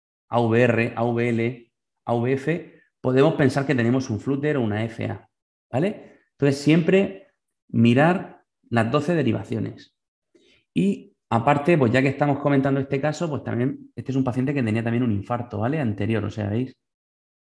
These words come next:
Eh, pues esas test, eh, negativas ahí, isodifásicas, en derivaciones precordiales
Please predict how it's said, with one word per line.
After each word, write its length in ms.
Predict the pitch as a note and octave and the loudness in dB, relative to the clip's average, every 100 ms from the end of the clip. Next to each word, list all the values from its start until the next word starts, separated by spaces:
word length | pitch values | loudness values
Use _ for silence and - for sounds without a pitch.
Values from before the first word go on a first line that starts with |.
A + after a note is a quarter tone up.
| _ | _
Eh, 460 | - - - - C3+ | -12 -12 -12 -18 -20
pues 140 | - A2 | -14 -4
esas 240 | B2+ - | -4 -2
test, 340 | - C3 C3 - | 2 2 2 -4
eh, 920 | - _ _ _ _ _ _ - A#2+ | -20 _ _ _ _ _ _ -14 -6
negativas 640 | B2 A2+ G#2 C3 C3+ C3 | -2 -2 2 4 4 2
ahí, 240 | A#2 A#2+ B2+ | 0 2 2
isodifásicas, 1040 | A#2 A#2+ G2+ C3 C3 C3 C3 C#3+ C#3 - _ _ _ _ | 0 -4 -2 -2 -2 -2 -2 -4 -8 -20 _ _ _ _
en 160 | - A2 | -2 0
derivaciones 480 | G#2+ G#2+ G#2 B2 A#2+ | 2 2 0 -2 -4
precordiales 840 | - A2+ B2 C3 C#3+ F3+ - - | -4 -2 0 0 0 -2 -6 -18